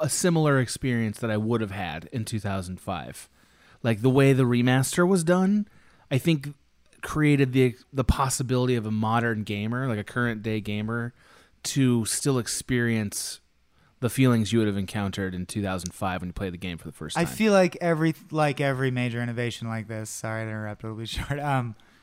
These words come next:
Speaker 2: it does lose some impact of,
Speaker 1: I'm sure
Speaker 2: you know
Speaker 1: that's
Speaker 2: what I
Speaker 1: true.
Speaker 2: mean. You know
Speaker 1: I'm
Speaker 2: what
Speaker 1: sure
Speaker 2: I
Speaker 1: that's
Speaker 2: mean.
Speaker 1: true.
Speaker 2: I can't, like, Star Wars as much as peop-, I'm supposed to like it.
Speaker 1: No.
Speaker 2: But I'm like, if I saw it in nineteen seventy-nine in theaters, I'm sure I would. I'm sure I would
Speaker 1: I
Speaker 2: like
Speaker 1: bet.
Speaker 2: it that much.
Speaker 1: I bet.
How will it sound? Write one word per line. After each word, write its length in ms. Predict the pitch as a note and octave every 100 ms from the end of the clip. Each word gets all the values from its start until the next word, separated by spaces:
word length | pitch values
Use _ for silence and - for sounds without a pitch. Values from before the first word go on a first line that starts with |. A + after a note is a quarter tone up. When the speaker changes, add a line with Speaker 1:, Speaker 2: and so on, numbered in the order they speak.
| _ -
Speaker 2:
it 140 | G3
does 260 | A#3+ G3+ D#3+
lose 200 | E3 C#3
some 300 | - D3 C3+
impact 560 | B2+ C3 C3 B2 B2
of, 400 | B2+ A#2+ A2 - -
Speaker 1:
I'm 80 | E3
sure 160 | - E3+
Speaker 2:
you 60 |
know 60 | G#3+ F#3+
Speaker 1:
that's 20 |
Speaker 2:
what 80 | D#3+
I 60 |
Speaker 1:
true. 160 | B2+ G#2+
Speaker 2:
mean. 100 | G2+
You 100 | -
know 60 |
Speaker 1:
I'm 40 | C#3
Speaker 2:
what 80 | C3
Speaker 1:
sure 80 | C3
Speaker 2:
I 20 |
Speaker 1:
that's 160 | A2
Speaker 2:
mean. 60 | G#2+
Speaker 1:
true. 180 | F#2 E2+ - - - -
Speaker 2:
I 120 | D#3+ F3
can't, 400 | - F3+ D3 C3
like, 240 | B2+ -
Star 340 | - D3+ C#3+
Wars 260 | C3 A#2+ A2
as 120 | G#2
much 200 | A2+ A2
as 80 | G#2+
peop-, 260 | - A#2 - -
I'm 160 | A#2+ A2
supposed 420 | - C3 B2 -
to 80 | A2+
like 280 | G#2+ G#2+
it. 180 | A#2+ - _ - -
Speaker 1:
No. 120 | C3+
Speaker 2:
But 120 | D3+
I'm 80 | F#3+
like, 200 | F#3 F3
if 120 | F#3
I 80 | F3+
saw 320 | F3+ B3 G#3+
it 80 | G#3
in 100 | E3+
nineteen 320 | F3 F#3+ G3
seventy-nine 580 | F#3 G#3 F#3+ G3 F#3+ G3
in 100 | F#3+
theaters, 400 | F#3+ G3+ G#3 G#3+ -
I'm 120 | F#3+
sure 240 | - B3+
I 100 | B3
would. 300 | G#3+ F3+ B2 A2+ -
I'm 100 | C#3
sure 180 | C#3+ E3+
I 80 | D#3+
would 120 | D#3+
Speaker 1:
I 20 | D#3
Speaker 2:
like 140 | F3+
Speaker 1:
bet. 120 | D#4
Speaker 2:
it 20 | D3
that 160 | C#3+
much. 180 | D3 D3
Speaker 1:
I 40 | C#3+
bet. 220 | E3+